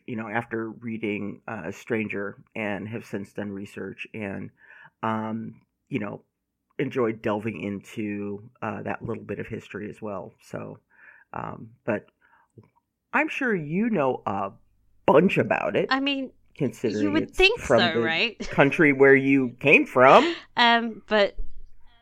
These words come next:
Speaker 2: obviously I was educated in England, and the Peninsula War came
Speaker 1: Mm-hmm.
Speaker 2: up,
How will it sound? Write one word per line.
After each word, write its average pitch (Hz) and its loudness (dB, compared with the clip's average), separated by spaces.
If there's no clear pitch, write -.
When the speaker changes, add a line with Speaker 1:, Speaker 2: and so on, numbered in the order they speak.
Speaker 2:
obviously 220 0
I 208 4
was 196 -2
educated 185 -6
in 170 -6
England, 175 -12
and 175 -14
the 175 -6
Peninsula 311 0
War 247 2
came 208 2
Speaker 1:
Mm-hmm. 208 2
Speaker 2:
up, 208 0